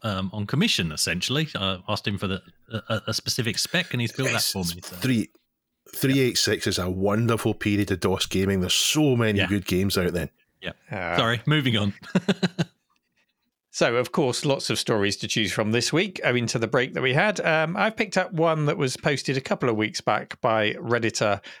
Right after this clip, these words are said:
Speaker 3: Hopeful Ship six nine five nine. Now, this isn't a new link by any means, but it's been upvoted plenty. Lots of you were interested in it.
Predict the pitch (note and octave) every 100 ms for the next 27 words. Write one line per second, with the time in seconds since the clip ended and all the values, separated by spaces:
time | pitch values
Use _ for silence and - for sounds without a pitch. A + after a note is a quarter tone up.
0 | - - F#3+ - E3 C3+ - F#3 - -
1 | - C#3 C3 A2 G#2+ - B2 G#2+ F#2+ F#2+
2 | G2 D#3 - _ - - - - E3+ E3+
3 | E3 F#3+ F3+ A3 A#3+ F3+ E3 C#3+ D3 C#3+
4 | A#2+ G2+ G2+ - G#2 G2+ F#2+ E2+ E2+ E2
5 | G2 - - A2 A2 C3 - A#2+ G#2+ A#2
6 | G2+ - F#2+ - F#2 F2+ A2+ A#2 - C#3
7 | A2 G2 F#2+ F2+ - F#2+ - G#2 A#2+ B2
8 | -